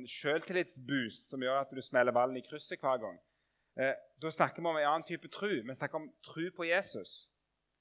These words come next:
Og tru, det er viktig for at trua på Jesus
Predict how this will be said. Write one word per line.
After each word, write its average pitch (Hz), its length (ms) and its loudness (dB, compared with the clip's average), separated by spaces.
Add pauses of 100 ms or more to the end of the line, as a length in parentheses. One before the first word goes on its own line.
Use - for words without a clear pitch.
(500)
Og 160 240 4
tru, 190 400 -4 (480)
det 170 160 6
er 175 240 6
viktig - 480 -2
for 165 160 4
at - 160 -12 (640)
trua 185 480 2
på 170 160 -2
Jesus 170 480 0